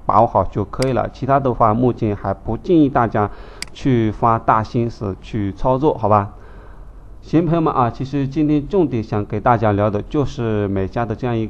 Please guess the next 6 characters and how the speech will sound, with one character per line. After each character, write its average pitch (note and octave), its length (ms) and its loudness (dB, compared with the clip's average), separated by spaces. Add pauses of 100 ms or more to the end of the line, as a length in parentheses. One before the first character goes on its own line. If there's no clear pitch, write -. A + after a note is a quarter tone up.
个 F#2+ 640 -4 (500)
情 B2+ 180 0
况 D3+ 280 4
啊。 G#2+ 260 -2
那 G#2 80 0
么， G2+ 640 2